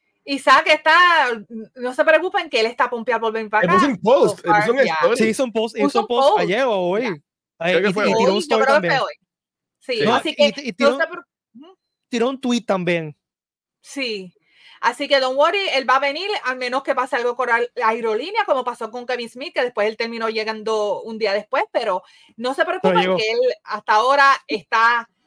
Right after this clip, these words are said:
Speaker 1: confirmado y va para allá. Don't worry. Estamos todos hypeados. <laughs>
Speaker 3: Sí. Este, no, el viernes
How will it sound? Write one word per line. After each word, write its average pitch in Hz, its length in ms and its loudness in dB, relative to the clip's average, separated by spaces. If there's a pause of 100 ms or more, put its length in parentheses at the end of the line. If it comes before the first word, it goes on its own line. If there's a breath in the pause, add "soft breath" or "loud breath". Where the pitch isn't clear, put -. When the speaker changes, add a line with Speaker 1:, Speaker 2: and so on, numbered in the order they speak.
(160)
Speaker 1:
confirmado 240 720 -2
y 240 80 -4
va 190 120 -4
para 196 120 -6
allá. 156 240 -12
Don't 208 200 -4
worry. 151 360 -10
Estamos 240 300 -6
todos 247 220 2 (120)
hypeados. 156 440 -8 (220)
<laughs> - 560 -12
Speaker 3:
Sí. 156 340 -2 (1160)
Este, 151 420 -2
no, 185 260 0
el 180 180 -4
viernes 190 460 -4